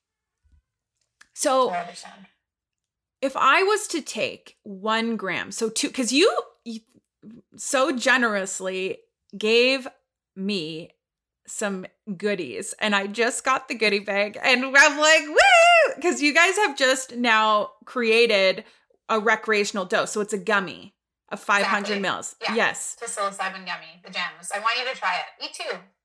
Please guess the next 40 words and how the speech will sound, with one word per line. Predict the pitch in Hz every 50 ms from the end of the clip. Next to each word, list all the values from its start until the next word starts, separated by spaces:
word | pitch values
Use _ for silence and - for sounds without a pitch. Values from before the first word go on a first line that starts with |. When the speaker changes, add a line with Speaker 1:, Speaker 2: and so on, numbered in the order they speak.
| _ _ -
Speaker 1:
Should | - - 302 349
I? | - - -
Okay, | 277 - 359 339 269
so | - 349 320 311 -
if | - 330 -
I | 466 508 508 508 494
have | 466 349
a | 262
gram, | 311 392 415 302
am | 277 254 262
I | 262 269
gonna | 285 302 330 -
start | - 349 302 320
hallucinating? | 302 269 277 277 294 320 - - 302 269 233 208 208 208
That's | 233 254 302 -
what | - 302
I | 320 320
wanna | 302 294 277 277
know. | 262 269 285 311 294 254 226 196 190
Like, | 220 214 220 214 214 285 - _ -
ah! | - 415 539 622 622 605 587 554 466 -
Speaker 2:
No. | 359 349 349 349 - - 190 - - _ - -
Speaker 1:
No? | 226 233 226 254 330
Speaker 2:
No. | 453 - - - - - _ _ _ _ _ _ _ - -
No. | 220
Speaker 1:
Okay. | 233 - 240 202 175 202 _ _ _ _ _ _ -
Speaker 2:
Halluc-, | 349 370 370 403 494 - - 403 679 -
hallucinating, | - - 605 - 339 415 539 - - 403 320 269 254 247 247 240 240 233 233
I | 226
feel | - 262 247 240 240 233
like, | 233 233 240
is | 240 - 240
more | 240 240 240 240 233 233
of | 226
a, | 220 208 196 190 190 190 190 190 196 _ -
like, | 214 202 196 190
media | 190 202 220 240 254 247 233 202 185 175 180
idea | 180 170 175 180 165 160 160 - - - _ _ _ -
about | - 185 - 175 175 170 -
it. | - - _